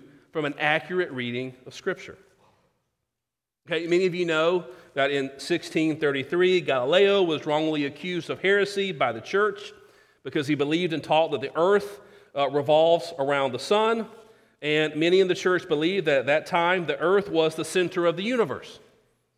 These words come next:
Well, the church didn't believe that because the Bible was wrong. They were simply reading their Bibles wrongly. So it's important that we read our Bibles well and that we use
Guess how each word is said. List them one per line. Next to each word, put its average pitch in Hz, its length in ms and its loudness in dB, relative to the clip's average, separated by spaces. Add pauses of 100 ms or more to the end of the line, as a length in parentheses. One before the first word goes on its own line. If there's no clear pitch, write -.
(240)
Well, 180 100 -2
the 170 80 -2
church 247 320 0
didn't 190 280 4
believe 214 600 0 (120)
that 180 240 4
because 180 340 0
the 156 120 -2
Bible 156 420 2
was 127 180 -6
wrong. 165 420 0 (1000)
They 196 200 2
were 254 120 4
simply 202 560 2
reading 202 380 0
their 185 120 2
Bibles 233 680 2
wrongly. 95 380 -6 (1080)
So 220 100 2
it's 190 120 0
important 269 520 6
that 180 160 2
we 196 220 -2
read 190 340 -2
our 226 140 4
Bibles 180 600 -2
well 120 440 -4 (1160)
and 185 140 -4
that 180 60 -2
we 190 100 -2
use 226 480 -4